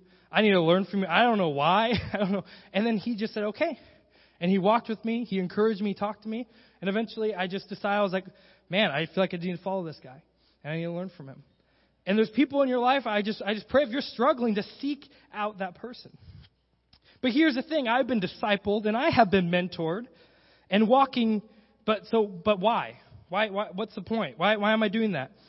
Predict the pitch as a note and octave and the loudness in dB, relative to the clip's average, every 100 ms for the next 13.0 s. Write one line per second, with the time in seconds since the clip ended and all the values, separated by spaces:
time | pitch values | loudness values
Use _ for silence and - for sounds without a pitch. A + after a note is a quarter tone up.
0 | - - B3 C#4 D4 B3 G3+ G#3 D3+ C#4+ | -20 -2 2 4 2 0 0 -4 2 4
1 | A3 A3 B3 - - B3+ - F#3 F#3 A#3 | 4 2 -2 -6 0 0 2 0 0 -2
2 | C#4 - - G#3 A3+ - F#3+ - G3 - | -8 -16 -2 0 0 0 -4 0 -2 -4
3 | - G#3+ E3+ - - - - _ _ _ | -2 -2 -2 -10 -18 -20 -20 _ _ _
4 | _ A3 B3 A3 G3 F#3+ F3+ F#3 F3+ G3 | _ 4 4 4 6 6 6 2 4 0
5 | F#3 - A3 D#3+ G3 G#3+ F3 A#3 G#3+ G3 | 0 0 0 2 0 0 2 2 2 -2
6 | - - - D#3+ G3 B3 B3 F3+ C3 - | -4 -18 -6 0 0 4 2 2 -4 -10
7 | - - - A3+ A#3+ A3 B3 D4 G3 F#3+ | -20 -20 0 2 2 2 0 0 0 -2
8 | C4 G#3 B3 B3 F3+ D3 E3 E3 F3 D#3+ | -2 0 0 0 -2 -2 -4 -4 -2 0
9 | F3 A3+ - _ _ A#3 B3+ A#3+ A3+ G3 | 0 -2 -12 _ _ -4 -2 -2 -4 -2
10 | G#3+ E3 D3 - _ _ _ _ - D#3+ | -4 -4 -8 -16 _ _ _ _ -10 -8
11 | D3+ - C3+ - _ _ _ _ _ _ | -8 -12 -20 -20 _ _ _ _ _ _
12 | - A3+ C4+ - A#3+ A#3 F#3+ E3 D#3 D#3+ | -2 2 2 2 0 0 0 -2 -4 -8